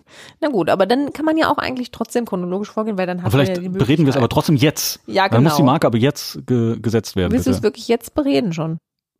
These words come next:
Speaker 2: Ah, pf, ich, ich bin ja zu Gast, also insofern unterwerfe ich mich euch natürlich und, ähm, wann auch immer, also weiß
Speaker 1: Na
Speaker 2: nicht.
Speaker 1: gut, dann mache ich aber trotzdem noch ein bisschen weiter, dass ich erstmal frage, so, wer bist du eigentlich?
Speaker 2: <laughs> Das
Speaker 1: Ähm.
Speaker 2: frage ich mich auch.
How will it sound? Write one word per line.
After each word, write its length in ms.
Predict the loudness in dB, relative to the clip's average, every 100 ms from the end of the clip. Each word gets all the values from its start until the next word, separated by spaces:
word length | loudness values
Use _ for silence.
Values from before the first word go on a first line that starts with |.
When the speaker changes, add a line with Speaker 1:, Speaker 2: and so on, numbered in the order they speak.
| -8
Speaker 2:
Ah, 140 | -6
pf, 360 | -6 -8 -10 -6
ich, 320 | -4 -4 -6
ich 100 | -4
bin 80 | 2
ja 80 | 2
zu 120 | 2 2
Gast, 280 | 2 0
also 160 | -2 0
insofern 540 | 0 -2 -2 0 2 0 -6 -8
unterwerfe 520 | -2 0 2 0 0
ich 140 | -2 0
mich 380 | 0 0 -6 -4
euch 380 | 2 2 2 -2
natürlich 520 | 0 2 2 2 0 -6 -20 -20 -12
und, 420 | -4 0 0 -2 -2
ähm, 460 | 0 2 2 0
wann 300 | -4 -4 0
auch 100 | 0
immer, 400 | 2 2 2 0 0
also 380 | -2 -2 -4 -8 _
weiß 180 | -6 -4
Speaker 1:
Na 80 | -2
Speaker 2:
nicht. 100 | -2
Speaker 1:
gut, 180 | -2 -6 -12 -20 -4
dann 300 | -2 -2 -2
mache 140 | 0
ich 60 | 2
aber 100 | 0
trotzdem 260 | -2 -4 -2
noch 80 |
ein 80 | -2
bisschen 260 | -2 -4 -4 -2
weiter, 300 | 0 0 2
dass 160 | 0 -2
ich 180 | -6 -4
erstmal 360 | -2 0 -2 -2
frage, 380 | -2 -2 -2
so, 140 | -2 -2
wer 100 | -2
bist 260 | -2 -4
du 60 | -2
eigentlich? 560 | 0 -2 -4 -6 -8 -4
Speaker 2:
<laughs> 280 | -2 0 2
Das 220 | 2 2 0
Speaker 1:
Ähm. 60 | 0 -2 -4 -8 -6 -4
Speaker 2:
frage 220 | 0 0
ich 60 | 0
mich 160 | -2
auch. 180 | 0 -2